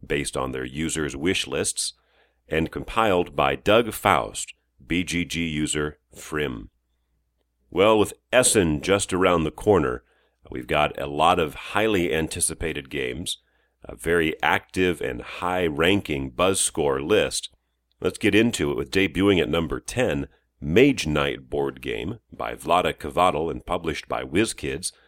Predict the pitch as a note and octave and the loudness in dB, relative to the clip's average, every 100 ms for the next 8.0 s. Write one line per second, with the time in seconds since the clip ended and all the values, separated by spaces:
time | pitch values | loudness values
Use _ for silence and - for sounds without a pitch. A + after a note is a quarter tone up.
0 | _ _ _ - - B1+ F#2 F2 F2 - | _ _ _ -16 -10 2 6 8 6 4
1 | E2 - G2+ - E2 E2+ D2 C#2+ F#2+ F2 | -2 2 2 2 0 0 -2 -4 -2 0
2 | D2 C#2+ - G2+ E2 - D2 C#2 C2 B1+ | 0 0 0 2 0 -4 -6 -6 -4 -4
3 | C2 G#2 D#2 C2+ - _ _ - D2 C#2 | 2 2 2 -2 -6 _ _ -12 -8 -2
4 | F2+ G2 - - F#2+ E2+ - - G2+ - | 2 2 2 0 2 2 0 -4 -4 -6
5 | - F2+ E2 C#2+ - G#2 C#2 - - _ | -6 -2 0 0 0 0 0 -2 -14 _
6 | _ _ _ _ _ _ _ _ _ F#2 | _ _ _ _ _ _ _ _ _ -6
7 | - D2+ G#2+ A2 F#2+ - F#2 D#2 C2+ B1+ | -4 2 4 6 4 2 0 0 -2 -8